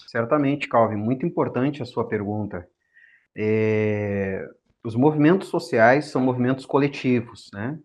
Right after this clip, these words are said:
Movimentos coletivos que se reúnem em prol de determinadas reivindicações, de determinadas demandas para melhorar a situação,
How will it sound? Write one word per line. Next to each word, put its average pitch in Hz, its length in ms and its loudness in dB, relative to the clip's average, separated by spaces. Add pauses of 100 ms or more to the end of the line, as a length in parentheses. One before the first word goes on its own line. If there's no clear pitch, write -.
(400)
Movimentos 117 600 2
coletivos 147 920 0
que 131 840 2
se 123 200 -6
reúnem 143 480 4
em 135 100 -2
prol 139 540 4 (340)
de 113 100 -8
determinadas 135 680 2
reivindicações, 127 1300 -2
de - 80 -18
determinadas 117 680 0
demandas 120 520 0
para 139 240 2
melhorar 139 640 6 (380)
a 127 100 0
situação, 120 840 -2